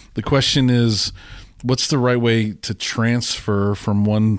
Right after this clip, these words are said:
one Part one forty-one flight school to another Part one forty-one flight school? And, uh, that's one that I'll take. It, uh, it depends a little bit about,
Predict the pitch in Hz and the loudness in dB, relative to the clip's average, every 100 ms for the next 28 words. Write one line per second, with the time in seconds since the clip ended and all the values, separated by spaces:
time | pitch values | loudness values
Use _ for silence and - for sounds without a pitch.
0 | - 104 107 104 - 120 117 98 110 104 | -2 0 2 0 -2 -2 -2 0 0 0
1 | 104 104 98 98 101 98 - 98 95 - | 0 0 0 0 0 -2 -2 -4 -4 -6
2 | 101 92 - 95 92 98 104 95 - 85 | -6 -6 -4 -2 -2 -2 -2 -4 -4 -6
3 | 87 90 90 - 92 87 90 92 101 87 | -6 -6 -6 -6 -6 -4 -4 -4 -4 -6
4 | - 107 98 80 - - - - - - | -6 -4 -4 -6 -14 -18 -18 -20 -12 -2
5 | 104 101 95 98 92 92 90 85 - 104 | 2 2 2 2 2 0 -2 -6 -6 -4
6 | 104 113 107 95 95 - 107 123 104 - | -2 -2 0 0 -2 -6 -4 -2 -2 -2
7 | 101 110 - - 117 107 - - 117 104 | -2 -2 -6 -8 -4 -4 -6 -8 -2 0
8 | 101 98 - _ - - _ - 110 - | 0 -2 -6 _ -20 -20 _ -6 -6 -8
9 | - 120 165 170 156 - - 131 139 147 | -8 -2 0 2 0 -2 -4 0 2 2
10 | 139 127 123 117 | 4 4 2 2